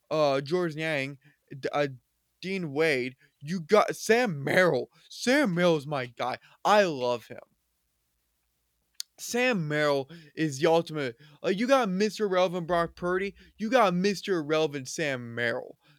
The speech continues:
This guy, I remember an-, announcing his pick on social media when he was drafted back in twenty twenty during the pandemic. Second round, pick sixty.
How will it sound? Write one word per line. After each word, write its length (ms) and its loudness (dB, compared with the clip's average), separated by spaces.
This 240 4
guy, 260 2
I 140 -2
remember 580 -2
an-, 240 -10
announcing 480 -2
his 160 -10
pick 300 -2
on 120 -4
social 420 -10
media 520 -10
when 180 -4
he 140 -4
was 200 -8
drafted 720 0
back 340 2
in 100 -12
twenty 320 -4
twenty 520 -10
during 220 0
the 80 -2
pandemic. 680 -4
Second 340 -2
round, 340 0
pick 220 -8
sixty. 580 -12